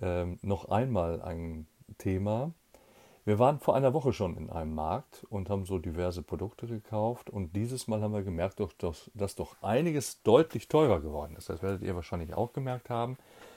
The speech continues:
Wenn man im Moment einkaufen geht, da sind ruckzuck siebzig Euro mal eben weg, obwohl der Wagen nicht gerade gefüllt ist.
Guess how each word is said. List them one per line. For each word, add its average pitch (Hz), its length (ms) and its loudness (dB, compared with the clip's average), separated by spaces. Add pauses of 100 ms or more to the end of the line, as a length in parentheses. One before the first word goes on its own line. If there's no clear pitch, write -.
(140)
Wenn 110 60 0
man 113 140 4
im 95 80 0
Moment 104 340 4
einkaufen 120 720 0
geht, 110 340 4 (580)
da - 120 6
sind 120 160 6
ruckzuck - 560 2
siebzig - 400 -2
Euro 120 240 4
mal 104 240 0
eben 95 220 0
weg, 120 200 0
obwohl 101 380 2
der 90 160 0
Wagen 98 360 2
nicht 127 220 -2
gerade 107 340 0
gefüllt 98 380 -2
ist. - 300 -16